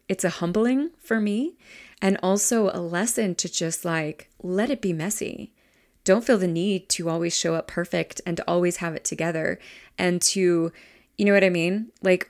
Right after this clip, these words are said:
always follow through, especially if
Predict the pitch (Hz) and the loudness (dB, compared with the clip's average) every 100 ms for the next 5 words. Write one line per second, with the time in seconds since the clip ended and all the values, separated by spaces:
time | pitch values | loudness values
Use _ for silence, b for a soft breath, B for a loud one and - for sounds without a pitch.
0 | - 196 196 190 196 175 175 - - - | -2 4 6 6 4 2 0 -4 -10 -2
1 | 190 190 180 165 - 208 - - - - | 2 4 4 0 -4 -4 -2 -4 -6 -2
2 | 196 208 180 170 - | -2 0 0 0 -6